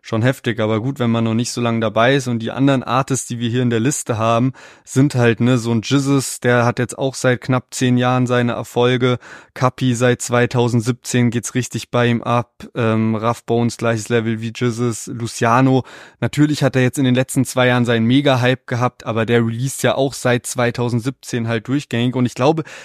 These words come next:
U-K-Rap irgendwie, ne, ich glaube viele, also ich kenn mich echt gar nicht aus, bin da nicht so tief in der Materie, aber ich stell's mir so ein bisschen vor, also dadurch, dass man jetzt auch nie so viel von U-K-Rap insgesamt mitbekommen hat,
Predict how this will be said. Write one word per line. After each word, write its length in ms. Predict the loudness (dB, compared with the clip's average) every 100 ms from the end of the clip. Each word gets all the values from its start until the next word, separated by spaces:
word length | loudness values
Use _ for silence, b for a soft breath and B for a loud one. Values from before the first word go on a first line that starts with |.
| B -4
U-K-Rap 760 | -4 -2 0 2 2 0 -2
irgendwie, 480 | 0 0 0 -2 -4 b b b
ne, 240 | 0 -2 -8
ich 140 | -10
glaube 320 | -4 -2 -2
viele, 380 | -4 -6 -4 0
also 80 | 0
ich 100 | -2
kenn 140 | 0
mich 160 | 0 0
echt 200 | -8 -4
gar 220 | -2 0
nicht 220 | 0 -2
aus, 180 | -4 -6
bin 140 | 0 2
da 80 |
nicht 160 | 2 2
so 80 | -4
tief 320 | -6 -8 -2
in 60 | 0
der 80 |
Materie, 520 | 0 0 0 0 2 0
aber 160 | 0
ich 100 | -2
stell's 320 | 0 0 2
mir 120 | 0 0
so 80 |
ein 80 | 0
bisschen 300 | -2 -2 -4
vor, 320 | -2 0 2
also 180 | 2 0
dadurch, 500 | -2 -4 -6 -12 -16 -10
dass 180 | -8 -4
man 140 | -4
jetzt 180 | -4 -6
auch 100 | -2
nie 220 | 0 0
so 140 | -2
viel 280 | -6 -4 -4
von 320 | -4 -2 0
U-K-Rap 520 | -2 -2 0 2 0 -2
insgesamt 380 | -4 -2 0
mitbekommen 460 | 0 0 -4 0 2
hat, 120 | 0